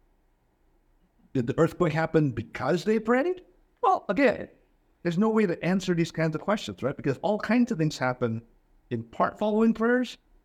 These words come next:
but all kinds of things happen following no indication of praying. So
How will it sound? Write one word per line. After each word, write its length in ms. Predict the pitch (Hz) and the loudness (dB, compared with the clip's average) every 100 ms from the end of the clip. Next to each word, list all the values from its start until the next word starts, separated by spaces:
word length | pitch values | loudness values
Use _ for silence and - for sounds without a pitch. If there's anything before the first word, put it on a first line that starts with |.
| - | -6
but 100 | 170 | 0
all 140 | 202 254 | 2 2
kinds 300 | 226 247 196 | 2 0 -2
of 60 | |
things 200 | 190 185 | -2 -2
happen 420 | 208 208 208 202 196 - _ _ | -2 -2 -2 -6 -8 -18 _ _
following 540 | 196 208 208 196 185 180 | 2 2 2 0 -2 0
no 240 | 214 226 | 2 2
indication 460 | 226 226 214 220 226 | 0 0 -2 -2 -2
of 100 | 226 | 2
praying. 260 | 302 - - _ _ _ _ _ _ _ _ _ _ _ _ _ _ 147 | 2 2 -4 _ _ _ _ _ _ _ _ _ _ _ _ _ _ -2
So 440 | 139 131 127 | 0 0 -4